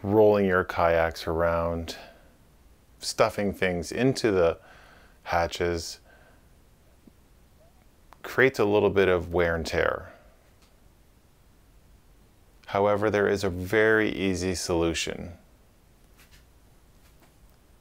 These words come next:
You'll notice that after a while, the rubber fitting that goes over the hatch rim gets a little sticky, and sometimes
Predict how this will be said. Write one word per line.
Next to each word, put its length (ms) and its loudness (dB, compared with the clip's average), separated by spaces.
You'll 160 2
notice 400 2
that 380 2
after 340 -2
a 100 4
while, 540 2
the 160 -2
rubber 320 2
fitting 640 -2
that 280 -2
goes 440 -2
over 560 -2
the 160 2
hatch 360 -4
rim 380 -2
gets 220 -2
a 40 2
little 220 4
sticky, 540 -2
and 260 -10
sometimes 840 -2